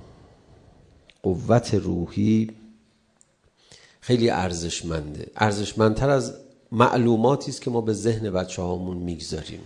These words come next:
حالا انشاءالله یه روزی ما به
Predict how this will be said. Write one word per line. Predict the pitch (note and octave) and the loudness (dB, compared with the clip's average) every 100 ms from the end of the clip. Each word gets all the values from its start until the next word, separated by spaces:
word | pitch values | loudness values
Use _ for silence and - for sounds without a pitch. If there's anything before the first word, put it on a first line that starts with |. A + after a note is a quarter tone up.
| - _ | -20 _
حالا | E3+ F#3 | 2 2
انشاءالله | E3+ - C3+ C3 C3 C3+ | 0 -2 -2 -2 -2 -2
یه | C3 | -4
روزی | B2+ C3 A2+ A2+ A#2 - _ _ _ _ _ _ _ _ | -4 -4 -4 -8 -8 -18 _ _ _ _ _ _ _ _
ما | G#2+ G#2+ A2 - - _ _ _ _ _ _ _ _ _ _ | 0 0 -2 -8 -18 _ _ _ _ _ _ _ _ _ _
به | G2 F#2 E2+ E2+ | 0 2 0 -2